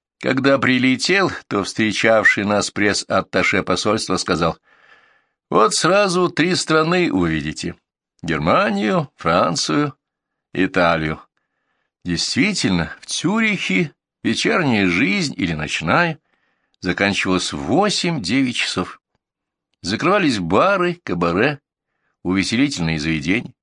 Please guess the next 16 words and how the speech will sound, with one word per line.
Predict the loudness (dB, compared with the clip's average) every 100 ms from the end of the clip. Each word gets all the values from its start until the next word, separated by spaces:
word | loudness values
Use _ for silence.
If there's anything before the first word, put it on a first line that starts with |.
| _ _ _ _ _ _
Швейцарцы | -8 -2 0 0 0 0 0 -2 0 0
сидели | 0 0 0 0 0 -2
дома, | 0 0 2 -2 -6 _ _ _
пили | 0 2 2 0
вечерний | -2 -4 -2 -2 -2 -4
чай, | 0 0 -2 -6 -20 -6
отходили | -4 -4 -4 -2 -2
ко | -4 -6
сну. | -6 -8 -10 _ _ _ _ _ _ _ _ _ _
Это | -2 0 2 2
немецкая | 4 2 2 -2 -6 -8
часть. | -8 -8 -10 -12 -18 _ _ _ _ _ _ _ _ _
На | 0 0
следующий | 0 0 0 0 -2 -2 0
день — | 2 0 -4 _ _ _ -10
Женева. | -2 0 2 4 2